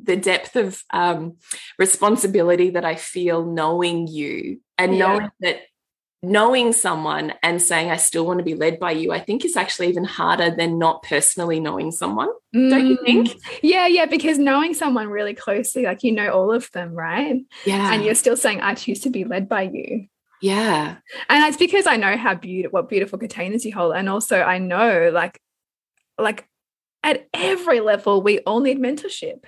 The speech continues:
Speaker 2: And I have a great relationship, but I still want it to be better.
Speaker 1: Right.
Speaker 2: So
Speaker 1: This is the thing. It doesn't
Speaker 2: So
Speaker 1: have to be broken.
Speaker 2: Yeah. And also, like, because parenting is such a high value for both my husband and I,
Speaker 1: Yeah.
Speaker 2: that can easily crowd out the value that we have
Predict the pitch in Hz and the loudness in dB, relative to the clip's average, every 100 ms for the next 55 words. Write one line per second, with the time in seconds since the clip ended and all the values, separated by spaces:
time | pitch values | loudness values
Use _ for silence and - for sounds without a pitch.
0 | - 220 254 - - - - - 403 403 | -6 0 0 -2 -12 -16 -6 0 2 2
1 | 240 208 330 196 233 247 - 175 170 _ | 2 2 2 0 0 -4 -6 -8 -8 _
2 | 170 277 - 392 453 277 247 196 165 196 | 0 0 2 2 2 0 -4 -8 -6 -6
3 | 185 - 240 _ - 285 440 640 698 523 | -6 -8 -18 _ -4 0 2 4 4 4
4 | 494 523 - - 523 508 494 508 659 453 | 2 -2 -6 -4 0 2 2 2 2 0
5 | 247 180 - 294 311 403 403 - 427 - | 0 -2 -2 -2 2 2 4 2 0 -2
6 | 381 339 349 359 480 - 403 175 233 226 | -2 -2 -2 0 0 0 0 0 -4 -12
7 | _ - 302 392 427 294 233 285 302 330 | _ -8 0 2 4 2 2 0 0 -2
8 | 330 330 320 302 294 - _ _ _ _ | 0 2 2 2 0 -6 _ _ _ _
9 | _ - - 330 339 277 269 320 277 233 | _ -8 -4 -4 -4 -2 -2 -2 -6 -4
10 | - 214 - 262 247 220 196 196 - - | -2 -2 -2 -2 0 2 0 0 -6 -6
11 | 214 226 202 180 196 190 - - - - | -8 -8 -6 -2 0 0 -2 -12 -18 -16
12 | 180 160 240 294 - 302 277 294 320 196 | -10 -2 2 2 2 2 4 2 2 0
13 | - - 208 202 190 185 170 208 - - | -2 -2 0 0 2 2 0 -2 -2 -2
14 | 208 190 190 190 180 196 196 180 185 | 2 2 2 0 -2 -4 -4 -6 -8